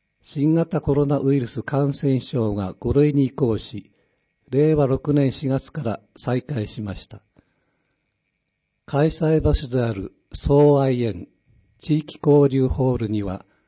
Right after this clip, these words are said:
ピアノとアコーディオンの音色に合わせ、懐かしい歌を歌う参加者の楽しそうな歌声が響き渡っています。毎回、違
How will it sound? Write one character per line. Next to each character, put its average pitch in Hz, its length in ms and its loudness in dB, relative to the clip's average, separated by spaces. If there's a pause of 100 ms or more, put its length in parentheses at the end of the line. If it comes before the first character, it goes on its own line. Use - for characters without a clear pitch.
(300)
ピ 147 180 0
ア 151 80 2
ノ 147 140 2
と 147 240 -4
ア 123 140 -4
コ 156 240 2
ー 147 40 2
デ 139 100 0
ィ 143 80 4
オ 143 60 4
ン 131 140 2
の 127 260 -2
音 135 120 -2
色 135 260 2
に 120 160 -2
合 117 80 -2
わ 113 120 -2
せ、 - 300 -10 (600)
懐 131 180 -2 (140)
か 160 160 0
し 160 220 -2
い 147 40 2
歌 127 340 0
を 127 100 2
歌 117 280 -4
う 95 140 -6 (600)
参 160 380 -2
加 160 160 -4
者 - 160 -2
の 117 160 -2
楽 139 260 0
し - 100 -8
そ 139 240 0
う 123 40 0
な 117 100 -2
歌 117 300 -2
声 117 220 0
が 113 120 -4
響 107 260 -8
き 131 120 -4
渡 117 280 -2
っ - 40 -8
て - 200 -12
い 95 80 -6
ま 92 140 -10
す。 - 240 -16 (1160)
毎 139 280 -2
回、 127 360 -4 (720)
違 147 80 0